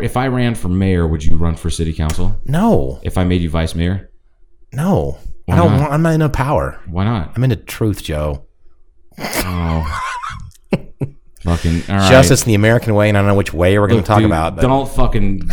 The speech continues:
Speaker 1: jerk me off with sandpaper. This is bullshit, okay?
Speaker 2: <laughs>
Speaker 1: I'm into truth. You, you wanna get into politics because
Speaker 2: No,
Speaker 1: of power.
Speaker 2: I'm not, I don't wanna, no. I, I shan't be, I don't know. You know, here's the thing.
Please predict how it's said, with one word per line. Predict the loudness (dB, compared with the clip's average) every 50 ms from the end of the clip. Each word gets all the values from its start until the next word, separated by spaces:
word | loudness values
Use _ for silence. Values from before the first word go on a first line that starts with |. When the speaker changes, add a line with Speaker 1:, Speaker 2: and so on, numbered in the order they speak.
| -2
Speaker 1:
jerk | 0 0 0 0 0 -2
me | -2 0
off | 0 0 -2 -2
with | -6 -2
sandpaper. | 2 4 4 4 4 2 2 2 2 0
This | -2 -2 -2
is | -4 -6
bullshit, | -4 -2 -2 0 0 -2 -4 -4 -4 -4 -2 -2
okay? | -4 -2 0 0 2 0 0 -2 -6 -10 -6 -6 -8 -6 -8 -8 -8
Speaker 2:
<laughs> | -8 -8 -8 -12 -12 -12 -8 0
Speaker 1:
I'm | 4 6 8 8
into | 8 6 2
truth. | 0 0 -2 0 2 2 2 2 0 -2 -6 -6 -2
You, | 0 0 0 0 0 -2 -2
you | -2
wanna | -2 -2 -2
get | -2 -2 -2
into | -2 -2
politics | -2 -2 -2 -2 -2 -2 -4 -4 -4 -2
because | 2 4
Speaker 2:
No, | 6 6 6 6
Speaker 1:
of | 4
power. | 4 4
Speaker 2:
I'm | 4 4 6
not, | 6 6 6
I | 6
don't | 6 6 6
wanna, | 6 4 4
no. | 4 2 0 0 0
I, | 0 0 2 2 2 0 0 -2
I | -2
shan't | -2 -2 -2 0 2 2 2 0 -2 -2
be, | -4 -2 -2 0 0 -2 -2 -2 -4 -6 -6 -10 -14 -16 -20 -20 -20 -20 -20 _ -20 -20 -20 _ -20 -20 _ -20 -20 -20 -20 _ -20 -18 -6 0
I | 2 2
don't | 4 4
know. | 2
You | 2 2 2
know, | 2 4
here's | 4 2 0 0
the | -2
thing. | -4 -2 -4 -4 -4 -6 -8 -12 -16